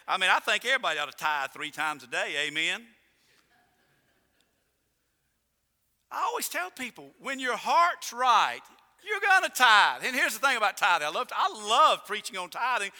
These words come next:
'cause I've never met somebody that understands it that doesn't go, "Preach it." You know who gets mad when you preach on tithing?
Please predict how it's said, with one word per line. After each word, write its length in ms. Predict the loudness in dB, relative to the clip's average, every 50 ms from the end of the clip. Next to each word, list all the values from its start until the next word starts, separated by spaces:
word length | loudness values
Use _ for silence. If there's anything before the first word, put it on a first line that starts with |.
| -18 -10
'cause 140 | -4 2 4
I've 160 | 4 4 4
never 300 | 4 4 4 6 6 4
met 240 | 4 4 2 2 2
somebody 420 | 0 -2 0 2 2 2 2 2
that 100 | 0 0
understands 600 | -2 -2 -2 -4 -6 -2 0 2 2 2 2 0
it 100 | -4 -12
that 100 | -10 -4
doesn't 260 | 0 2 2 2 0 2
go, 240 | 2 4 2 2 0 -2 -16 -12
"Preach 460 | -4 2 6 8 8 8 8 6 4 8
it." 260 | 10 10 10 8 6 -2 -20 -20 -20 _ -20 _ _ _ _ _ _ _ _ _ _ _ _ _ _ _ _ _ _ _ _ _ _ _ _ _ _ _ _ _ _ _ _ _ _ _ _ -6
You 140 | -2 2
know 120 | 2 4 2
who 80 | 2
gets 220 | 0 -2 -4 -2 2
mad 280 | 4 6 6 6 4
when 100 | 4 0
you 60 | -6 -4
preach 280 | -4 -4 -4 -2 0
on 160 | 0 0 0
tithing? 520 | 2 4 6 6 6 4 2 0 -8 -12